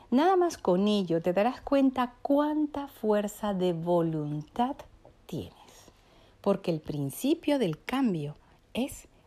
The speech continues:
querer cambiar. El principio del cambio se basa en cuánta fuerza de voluntad tienes. Es decir,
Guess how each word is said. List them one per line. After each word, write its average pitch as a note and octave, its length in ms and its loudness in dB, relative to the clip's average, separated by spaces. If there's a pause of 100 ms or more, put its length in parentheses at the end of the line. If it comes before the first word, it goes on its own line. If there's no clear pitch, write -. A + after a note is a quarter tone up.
(180)
querer F#3 580 2
cambiar. C#3 580 -4 (460)
El D3+ 140 -2
principio C#3 760 -6
del A#3 260 -2
cambio F3 500 -2
se - 180 -4
basa A3 440 -2 (320)
en F3 260 -2
cuánta C#4 600 -2
fuerza A#3+ 800 -2
de F3 120 -2
voluntad D#3 720 -4 (160)
tienes. D#4 460 0 (640)
Es B2+ 260 -6
decir, C4 520 0